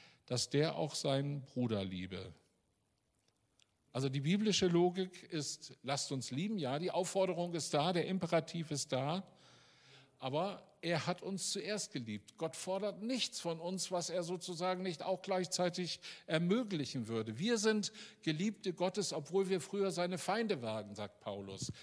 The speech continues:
"Ihr wart tot in Sünden, aber jetzt", und dann entwickelt er das Evangelium. Also das, die,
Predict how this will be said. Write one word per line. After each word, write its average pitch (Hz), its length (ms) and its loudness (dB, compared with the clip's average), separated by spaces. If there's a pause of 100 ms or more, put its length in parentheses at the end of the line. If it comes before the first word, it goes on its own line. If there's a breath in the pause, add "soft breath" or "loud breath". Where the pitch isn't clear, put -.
(140 loud breath)
"Ihr 175 160 0
wart 196 220 0
tot 240 280 0
in 220 160 -2
Sünden, 208 420 0
aber 147 220 -4
jetzt", 180 540 -4 (360 loud breath)
und 143 160 -2
dann 156 200 4
entwickelt 143 440 0
er 131 160 -2
das 131 200 -2
Evangelium. 107 960 -4 (680 loud breath)
Also 151 300 0
das, - 460 -4
die, 131 380 -2